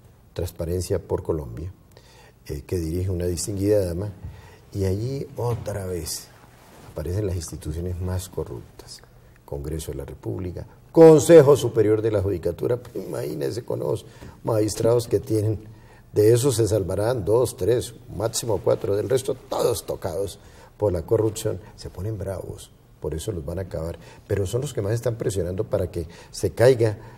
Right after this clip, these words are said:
la reforma, eh, a la justicia, dizque porque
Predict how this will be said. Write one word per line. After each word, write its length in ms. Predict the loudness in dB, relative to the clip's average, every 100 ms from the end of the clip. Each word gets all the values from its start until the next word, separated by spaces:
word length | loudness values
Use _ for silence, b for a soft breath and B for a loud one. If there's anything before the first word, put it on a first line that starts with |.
| -6
la 120 | -2
reforma, 880 | -2 0 2 4 4 2 -2 -8 -12 B B B -6
eh, 840 | -2 -2 -4 -6 -8 -8 -10 -10 -10
a 100 | -8
la 80 | -6
justicia, 580 | -6 -6 -4 -4 -4 -8 B B B B
dizque 380 | -2 -2 -2 -4
porque 960 | -4 -4 -2 -2 -2 -4 -6 -8 -10